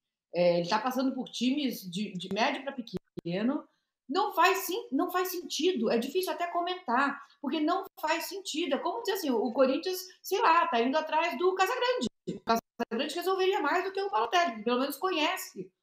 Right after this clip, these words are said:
o Corinthians. Não faz sentido. Eu não consigo nem analisar uma notícia dessas. A casa está caindo. A Marília Ruiz, na sexta-feira, no Fim de Papo, disse que o novo C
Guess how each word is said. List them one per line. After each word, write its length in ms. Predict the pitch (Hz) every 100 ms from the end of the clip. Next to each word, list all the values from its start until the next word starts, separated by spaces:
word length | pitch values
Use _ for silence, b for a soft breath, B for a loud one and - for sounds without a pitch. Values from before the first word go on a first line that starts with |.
| _
o 100 | 240
Corinthians. 760 | - 226 196 175 - 262 - - b -
Não 140 | 392 392 427
faz 180 | 370 - 359
sentido. 720 | 381 - 311 453 240 160 - _ _
Eu 80 | 262
não 180 | 339 392
consigo 520 | 440 - 311 370 320
nem 200 | 262 370
analisar 600 | 415 427 440 254 285 370
uma 120 | 339
notícia 440 | 226 190 190 180 175
dessas. 480 | 143 127 - - b b
A 80 | 240
casa 280 | 247 349 370
está 260 | - 320 339 494 -
caindo. 720 | 339 311 269 302 202 151 123 - _ _ _
A 280 | 233 254 262
Marília 360 | 262 330 381
Ruiz, 360 | 277 214 247 240
na 100 | 196
sexta-feira, 640 | 220 294 220 - 214 233
no 100 | 190
Fim 140 | 202 190
de 100 | -
Papo, 400 | 202 220 254 175
disse 580 | 202 269 - - 139 b b b
que 180 | - 320
o 360 | 381 339 254 196
novo 320 | 226 294 226
C 180 | -